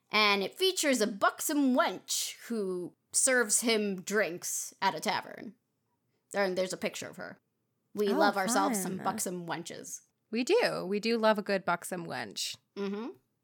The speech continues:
Speaker 1: Then we have something called the birth tables of D and D. And I know Sade had a visceral <laughs> reaction to the name birth tables.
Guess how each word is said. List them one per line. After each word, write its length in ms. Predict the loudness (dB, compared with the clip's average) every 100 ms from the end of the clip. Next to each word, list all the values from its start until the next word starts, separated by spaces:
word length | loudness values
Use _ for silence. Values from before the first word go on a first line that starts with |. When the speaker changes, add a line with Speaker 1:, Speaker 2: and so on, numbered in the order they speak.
| -4
Speaker 1:
Then 240 | 0 0
we 120 | 0
have 200 | 0 -2
something 340 | 0 -2 -2 -2
called 320 | 0 2 2
the 140 | 0 -2
birth 460 | 2 2 2 -4
tables 720 | -4 -2 -2 -4 -8 -4 -4 0
of 300 | 2 2 2
D 200 | -2 -4
and 140 | -4 -4
D. 400 | -6 -8 -12 -16 _ _ -2
And 180 | 2 4
I 100 | 4
know 240 | 4 4
Sade 460 | 4 4 6 4 2
had 200 | 2 0
a 40 |
visceral 500 | 0 0 0 0 -2
<laughs> 80 | -2
reaction 600 | 0 0 2 2 2 2
to 120 | 0
the 120 | 2
name 380 | 0 0 0 0
birth 360 | 2 2 2 -2
tables. 720 | -4 -2 -6 -6 -2 0 0